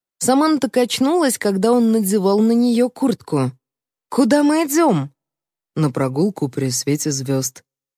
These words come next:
«Зачем? Чтобы ты не испытывал чувство вины из-за того, что обманул маму?» «Совсем нет. Просто мне кажется, что тебе понравится».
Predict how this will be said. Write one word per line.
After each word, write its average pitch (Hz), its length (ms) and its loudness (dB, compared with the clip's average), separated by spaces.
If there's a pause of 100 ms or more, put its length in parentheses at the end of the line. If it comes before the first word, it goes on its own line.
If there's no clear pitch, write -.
(300)
«Зачем? 196 580 0
Чтобы 202 320 0
ты 262 160 0
не 254 200 2
испытывал 226 580 0
чувство 220 440 0
вины 226 300 2
из-за 214 180 0
того, 233 300 2
что 208 220 0
обманул 220 540 2
маму?» 240 540 0 (600)
«Совсем 190 500 -2
нет. 180 240 -2 (420)
Просто 185 340 0
мне 156 200 0
кажется, 180 540 -4
что 135 300 -8
тебе 160 280 -4
понравится». 151 800 -4